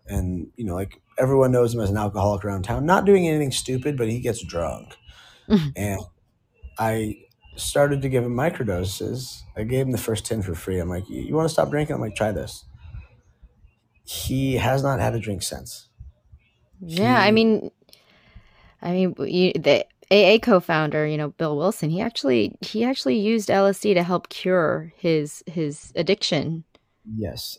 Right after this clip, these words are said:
Speaker 2: And
Speaker 1: and
Speaker 2: so we
Speaker 1: nobody
Speaker 2: know
Speaker 1: wa-,
Speaker 2: how that
Speaker 1: nobody
Speaker 2: works.
Speaker 1: wants to listen to that. Uh, my, my ex-wife, she works in a rehab. She's sober, and she hates what I do. But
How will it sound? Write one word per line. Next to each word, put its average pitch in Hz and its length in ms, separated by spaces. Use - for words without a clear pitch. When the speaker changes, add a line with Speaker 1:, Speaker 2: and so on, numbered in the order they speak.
Speaker 2:
And - 120
Speaker 1:
and - 40
Speaker 2:
so 185 120
we 180 160
Speaker 1:
nobody - 0
Speaker 2:
know 170 280
Speaker 1:
wa-, - 0
Speaker 2:
how 147 340
that 127 140
Speaker 1:
nobody - 20
Speaker 2:
works. 151 200
Speaker 1:
wants 135 380
to 120 80
listen 117 340
to 80 80
that. 73 320
Uh, 127 100
my, 131 260
my 135 180
ex-wife, 120 540
she 123 340
works 104 320
in 101 80
a 85 60
rehab. 80 380
She's - 200
sober, 69 500
and 82 160
she 117 280
hates 107 1200
what 76 120
I 71 100
do. - 280
But 120 380